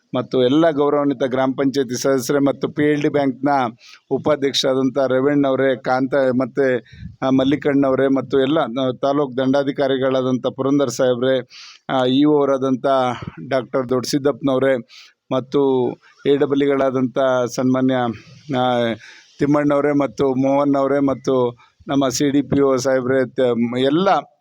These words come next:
ಅಧಿಕಾರಿಗಳೇ, ಪಿ ಡಿ ಒ ಅವರೇ ಮತ್ತು ವಿವಿಧ ಇಲಾಖೆಗಳ ಎಲ್ಲ ನನ್ನ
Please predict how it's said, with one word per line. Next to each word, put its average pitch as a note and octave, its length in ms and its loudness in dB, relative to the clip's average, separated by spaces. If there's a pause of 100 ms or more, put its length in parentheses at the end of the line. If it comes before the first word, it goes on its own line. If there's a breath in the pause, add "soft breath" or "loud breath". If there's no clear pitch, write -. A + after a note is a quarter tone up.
(160)
ಅಧಿಕಾರಿಗಳೇ, C#3 600 0
ಪಿ C3+ 220 -2
ಡಿ C3+ 80 0
ಒ C#3 100 4
ಅವರೇ C3+ 200 2
ಮತ್ತು C3 520 0 (280 loud breath)
ವಿವಿಧ D3+ 280 2
ಇಲಾಖೆಗಳ C#3+ 600 2
ಎಲ್ಲ C#3+ 340 4
ನನ್ನ D#3 240 2